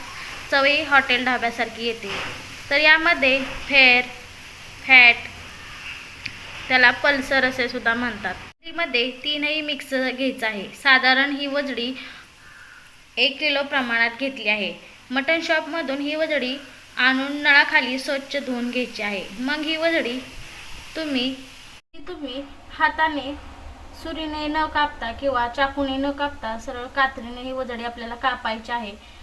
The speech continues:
म्हणजे तुमचं काम हलकं होईल. तर ही वजडी कापताना थोडंसं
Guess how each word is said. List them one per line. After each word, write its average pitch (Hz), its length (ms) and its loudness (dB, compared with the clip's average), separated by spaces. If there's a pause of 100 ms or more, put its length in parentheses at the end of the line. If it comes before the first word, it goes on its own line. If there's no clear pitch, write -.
(140)
म्हणजे 262 360 -2 (320)
तुमचं 277 360 0
काम 269 260 -2
हलकं 262 380 -8
होईल. 254 520 -8
तर 262 60 -2
ही 277 220 -2
वजडी 277 420 0
कापताना 269 560 -4 (840)
थोडंसं 269 520 -2